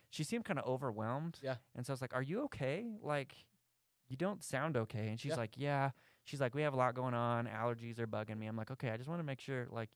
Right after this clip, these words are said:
Speaker 1: you're fine."
Speaker 2: Yeah.
Speaker 1: Uh, she called me back, like, an hour later and said, "Hey, the mechanic was able to <laughs> look at your car."
Speaker 2: <laughs>
Speaker 1: You know, I, I wasn't trying to schmooze her. I was
Speaker 2: Be
Speaker 1: like,
Speaker 2: nice to the front
Speaker 1: I was,
Speaker 2: office people.
Speaker 1: I was genuinely, like, concerned for her.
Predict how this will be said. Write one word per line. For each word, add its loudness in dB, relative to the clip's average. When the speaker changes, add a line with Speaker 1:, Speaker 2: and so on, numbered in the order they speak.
Speaker 1:
you're -4
fine." -10
Speaker 2:
Yeah. -16
Speaker 1:
Uh, 0
she -6
called 2
me 0
back, -2
like, -4
an -4
hour 0
later -2
and -4
said, -6
"Hey, -2
the -4
mechanic -6
was -8
able -4
to 0
<laughs> 0
look 2
at 0
your 4
car." 4
Speaker 2:
<laughs> -14
Speaker 1:
You 4
know, 4
I, 4
I 6
wasn't 4
trying 0
to 0
schmooze -4
her. 4
I 6
was 2
Speaker 2:
Be 0
Speaker 1:
like, 6
Speaker 2:
nice -4
to -8
the -8
front -8
Speaker 1:
I 4
was, 6
Speaker 2:
office -4
people. -6
Speaker 1:
I 2
was 2
genuinely, 0
like, -2
concerned -2
for -2
her. -2